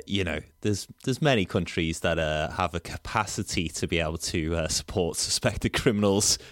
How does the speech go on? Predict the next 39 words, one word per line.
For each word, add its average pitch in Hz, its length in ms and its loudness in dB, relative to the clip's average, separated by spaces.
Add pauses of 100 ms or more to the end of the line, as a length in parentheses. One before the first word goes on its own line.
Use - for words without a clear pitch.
(100)
<laughs> - 220 -16
through 139 280 6
their 104 160 6
fame 110 560 2
and 107 140 0
success. - 680 0 (460)
Um, 104 640 6 (300)
but 117 100 2
quite 185 240 4
tell-, 160 300 4
like, 127 220 2
he, 127 280 2
he 113 160 0
really, 117 500 4
I 113 100 0
wonder 185 340 6
if 170 140 4
he, - 180 2
when 127 160 4
he 127 80 4
was 117 120 2
a 123 40 4
young 110 400 4
man, 107 400 2
whether 90 240 2
he 90 80 4
would 87 160 2
have 87 120 0
chosen 90 840 0 (960)
to - 160 2
either 98 260 4
live 95 200 2
an 92 80 2
average 90 440 0
life 82 480 0 (300)
or 90 260 4
to - 140 -2
live 85 420 0
a, 87 200 0